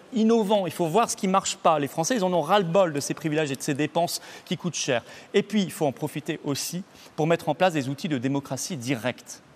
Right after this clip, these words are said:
On parle de référendum à faire, mais attendez, le référendum, c'est pas le Seigneur qui décide simplement quand est-ce qu'on fait un référendum, parce qu'on sait que dans ce cas-là, il n'y en a jamais. Ou alors le résultat n'est pas respecté, comme sur la Constitution européenne. Non, il faut des référendums d'initiative citoyenne au niveau national, mais il en faut aussi au niveau régional et au niveau local.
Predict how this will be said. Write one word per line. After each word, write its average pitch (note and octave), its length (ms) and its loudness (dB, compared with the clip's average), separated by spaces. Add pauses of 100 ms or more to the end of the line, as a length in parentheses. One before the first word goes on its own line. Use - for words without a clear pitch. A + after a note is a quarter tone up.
(260)
On C#3 80 -2
parle D#3+ 240 2
de B2 80 -2
référendum A#2+ 540 0
à C3+ 40 0
faire, G#3+ 200 2
mais D3+ 100 2
attendez, C3 300 0
le A2+ 60 0
référendum, C#3+ 340 0
c'est - 180 -8
pas - 260 0
le C3+ 80 -4
Seigneur E3 400 0
qui C#3 120 -12
décide C#3+ 320 -6
simplement C#3+ 560 -4
quand C#3+ 160 -6
est-ce E3 120 -2
qu'on C3+ 120 -10
fait - 100 -6
un C#3 60 0
référendum, C#3+ 360 0
parce E3+ 120 -6
qu'on E3+ 100 -4
sait F#3+ 120 -4
que D#3+ 40 -4
dans D#3 80 -4
ce - 60 -8
cas-là, G3 140 2
il - 20 -2
n'y E3 60 -2
en D#3 60 2
a C#3+ 40 -2
jamais. C#3+ 240 -2 (640)
Ou D#3 60 2
alors E3 140 4
le D3+ 40 0
résultat D#3 300 0
n'est D#3+ 80 -2
pas E3 240 2 (160)
respecté, D#3+ 420 -4
comme B2 160 -6
sur C3+ 120 -2
la C3+ 40 0
Constitution D3 460 -6
européenne. B2 280 -2 (180)
Non, F3+ 120 2 (220)
il F#3+ 80 0
faut A3 160 0
des F3+ 80 4
référendums D#3 400 0
d'initiative C#3+ 480 -8
citoyenne B2+ 540 -6 (320)
au C#3 80 -2
niveau C3 240 0
national, F3+ 500 0
mais E3+ 100 2
il F#3+ 120 2
en G3 80 2
faut - 160 0
aussi F3+ 340 0
au C#3+ 60 0
niveau B2 240 -2
régional A#2 480 -2
et A#2 40 -4
au A2+ 60 -2
niveau A#2 240 -4
local. A2 360 -6